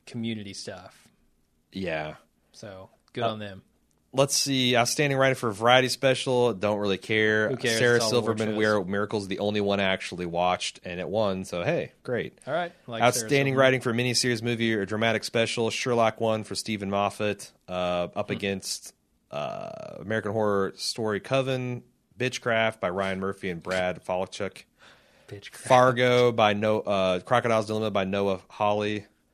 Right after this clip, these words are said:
Speaker 1: Mm-hmm.
Speaker 2: Uh, Luther by Neil Cross, and The Normal Heart by Larry Kramer, or a Treme episode to Miss New Orleans, written by David Simon and Eric Overmyer.
Speaker 1: Your personal hero, David Simon.
Speaker 2: No way David Simon's gonna win an Emmy.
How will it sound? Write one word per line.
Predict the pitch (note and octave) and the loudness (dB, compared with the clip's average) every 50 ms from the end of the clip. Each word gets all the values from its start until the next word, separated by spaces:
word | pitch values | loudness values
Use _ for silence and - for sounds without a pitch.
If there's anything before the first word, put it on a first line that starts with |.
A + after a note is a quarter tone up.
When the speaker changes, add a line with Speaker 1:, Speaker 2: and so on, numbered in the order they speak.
| _ _ | _ _
Speaker 1:
Mm-hmm. | A#2+ A2+ G2+ G2+ F#2+ - | -16 -16 -14 -14 -12 -6
Speaker 2:
Uh, | F2+ F2+ F2+ | -4 -2 -2
Luther | F#2+ G2 A2 A#2 A2+ A#2 A#2+ A2 G#2+ | 0 0 -2 -2 -4 -2 -4 -4 -2
by | G2 G2+ F#2+ F#2+ | 0 0 0 0
Neil | F#2 F#2+ G2+ G2+ F#2+ | 0 -2 -4 -4 -4
Cross, | - - A2 G#2 G#2 G2+ G2+ G2+ - - - - - - | -4 -2 0 2 4 4 4 2 0 -4 -6 -8 -8 -10
and | - F2+ F2+ F2 F2 F2 E2+ E2 D#2+ | -12 -10 -8 -8 -8 -8 -8 -10 -12
The | F2+ | -8
Normal | F#2+ G#2 G#2 G2+ G2 | -6 -6 -4 -4 -2
Heart | G2 G2+ G2+ E2+ | -2 -2 -2 -2
by | F#2 F2+ | -2 -4
Larry | F2+ F#2 F#2+ F#2 F2+ F2 | -2 -2 -4 -4 -4 -6
Kramer, | - - A#2 A#2 A#2 A#2 A#2 A2+ A2+ A#2 A#2 A2+ - _ | -6 -6 -4 -2 -2 -2 -2 -2 -4 -6 -8 -10 -12 _
or | F2+ F2+ F#2 F2+ F2 F2 E2+ | -8 -6 -6 -4 -4 -6 -6
a | E2 | -8
Treme | - - G2+ G2+ G2+ G2+ G#2 G#2 G#2 G#2 | -8 -8 -6 -4 -2 -2 0 0 -2 -2
episode | D2+ G2 - G#2+ - - G#2 G2 G2 F2+ - | -4 -4 -6 -6 -8 -6 -4 -6 -6 -6 -8
to | - | -10
Miss | F#2+ G2 G2+ - - - G#2+ | -6 -6 -4 -6 -6 -6 -6
New | G#2 | -4
Orleans, | G#2+ G#2 G#2 G#2 A2 A2+ A2 G#2+ G2+ | -4 -4 -4 -4 -4 -6 -6 -6 -6
written | A2 - D2 G#2+ | -6 -6 -6 -4
by | G#2 G2+ G2+ | -4 -4 -2
David | G#2 A#2+ B2+ B2+ B2+ | -2 -4 -4 -4 -4
Simon | - D3 C#3 C#3 C#3 C#3 C3+ C3 - | -2 -2 -2 0 -2 -4 -6 -6 -6
and | - A#2 A2+ - - | -4 -6 -6 -4 -2
Eric | A#2 A#2 A#2 A2+ - | 0 0 0 0 -2
Overmyer. | A2+ A2+ G#2+ G#2+ G#2 G2+ G2+ G2+ G2+ G2+ G2+ G2+ G2 - _ _ _ _ - | -4 -4 -4 -4 -4 -2 -2 0 0 0 -2 -2 -4 -6 _ _ _ _ -20
Speaker 1:
Your | - G#2+ - - | -20 -20 -20 -12
personal | - B2 A#2 - - B2+ A2+ G#2+ | -10 -10 -10 -10 -12 -14 -14 -14
hero, | - - A#2+ A#2 A#2 A#2 A#2+ A#2+ | -10 -10 -8 -6 -6 -6 -6 -8
David | A#2+ A#2+ A2+ A2 A2 - | -8 -10 -10 -10 -12 -12
Simon. | - A#2 A#2 A#2 A#2+ B2 - | -12 -10 -10 -10 -10 -10 -4
Speaker 2:
No | A#2 B2+ B2 A#2+ | 0 2 2 4
way | A#2+ A#2+ A#2 A2+ | 4 4 4 4
David | A2+ A#2 A2 G#2+ G#2+ | 2 2 0 0 -2
Simon's | - - A2 G#2 G#2+ G#2 G2+ G2+ | -2 0 0 0 -2 -4 -4 -4
gonna | G#2 G2 G2 | -2 -2 -2
win | G2 G2 F#2+ F#2+ | -2 -2 -2 -2
an | F#2+ F2+ | -4 -4
Emmy. | F2 F2+ F#2 F#2 F2+ F2+ - | -4 -4 -4 -4 -4 -4 -6